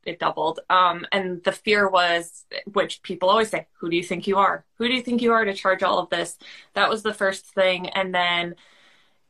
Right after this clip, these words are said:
it was feeling like if I made any sort of mistake, if anything I did was not good enough, quote unquote, then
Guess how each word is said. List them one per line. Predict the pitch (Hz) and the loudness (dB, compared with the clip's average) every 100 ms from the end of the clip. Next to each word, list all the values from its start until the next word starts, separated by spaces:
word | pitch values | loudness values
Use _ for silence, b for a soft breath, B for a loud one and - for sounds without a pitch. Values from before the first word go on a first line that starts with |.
| _ - | _ 4
it | 220 214 | 4 6
was | 208 196 202 - | 2 2 -2 -10
feeling | 220 208 208 202 | -2 2 4 2
like | 202 185 180 _ _ _ _ _ | 0 0 -2 _ _ _ _ _
if | 214 214 | -2 2
I | 214 208 | 0 0
made | 196 190 - | -2 -4 -4
any | 185 202 | -2 -2
sort | 226 233 208 | -2 0 0
of | 208 202 | -2 -2
mistake, | 180 - 180 180 | -4 -2 -2 0
if | 196 - _ | -2 -2 _
anything | 208 214 226 214 | 0 2 2 0
I | |
did | 196 185 185 | 2 2 2
was | 180 180 _ 185 | -4 -6 _ -4
not | 190 170 - | 2 2 0
good | 190 175 | -4 -4
enough, | 180 190 196 _ | -2 -2 -2 _
quote | 196 | -4
unquote, | 190 196 202 - _ | -4 0 0 0 _
then | 180 196 185 180 | -4 -2 -2 -6